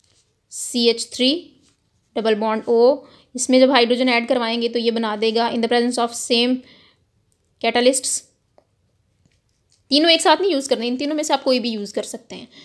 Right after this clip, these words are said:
तो तीनों साथ इसलिए लिखें कि तीनों को, तीनों में से आप किसी को भी यूज़ कर सकते हैं, सी एच ओ एच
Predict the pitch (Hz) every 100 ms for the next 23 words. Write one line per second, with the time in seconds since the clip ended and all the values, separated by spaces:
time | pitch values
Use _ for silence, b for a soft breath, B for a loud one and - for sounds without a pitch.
0 | B B _ 254 254 269 285 269 262 277
1 | 302 269 294 277 285 277 247 269 277 269
2 | 247 220 247 254 254 247 240 240 254 262
3 | 247 226 214 202 254 - - - 220 _
4 | B B B B - - 254 262 269 285
5 | 277 _ _ _ _ _ _ 240 240 240
6 | 254 - - _ _ _ - 226 233 262
7 | 285 294 -